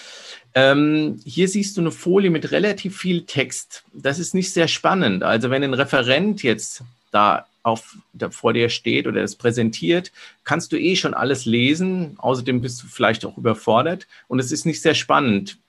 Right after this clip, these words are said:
Währenddessen, wenn der Referent das so präsentiert, und das hier ist auch ein Live-Beispiel, die meine Agentur erstellt hat für ein Unternehmen,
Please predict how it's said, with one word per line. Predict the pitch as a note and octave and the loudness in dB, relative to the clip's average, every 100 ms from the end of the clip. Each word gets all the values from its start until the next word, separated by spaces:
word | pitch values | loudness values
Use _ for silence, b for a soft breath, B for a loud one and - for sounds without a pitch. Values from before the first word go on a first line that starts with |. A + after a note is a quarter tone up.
| _ | _
Währenddessen, | A2+ A#2 C#3+ D3 D#3+ F3+ F3+ E3+ | 0 2 2 2 0 0 0 0
wenn | B2+ B2 | 0 2
der | A2+ | 2
Referent | B2 B2 A#2 B2 A#2+ | 0 -2 -2 -2 0
das | A#2 A2+ | -2 -2
so | D#3 A3+ | 0 0
präsentiert, | A#3+ - A#2 A#2 G#2+ - A2 - A3 - _ b b b b | -2 -2 0 0 -4 -2 -2 -2 -6 -14 _ b b b b
und | B2+ | 2
das | D#3 D#3 | 2 4
hier | E3+ | 2
ist | - | 4
auch | - D3+ | 2 2
ein | |
Live-Beispiel, | C#3 A#2+ F3+ F#3+ - G2+ C#3 - D#3 D3+ D3 A#2 - | 4 4 4 0 4 4 4 0 0 2 0 -2 -8
die | G#2+ B2 | -4 0
meine | A#2+ A2+ G#2 | 2 4 2
Agentur | A2 G#2 - F3 G3 | 2 -2 0 0 2
erstellt | - - D3+ D3+ | -2 -2 -2 -2
hat | C#3+ | -6
für | - A#2+ | -4 -4
ein | G#2+ G#2 | -2 -2
Unternehmen, | A#2 A#2 A#2 A#2+ C3+ C#3 C#3 A#2+ | -2 0 0 0 0 -4 -8 -10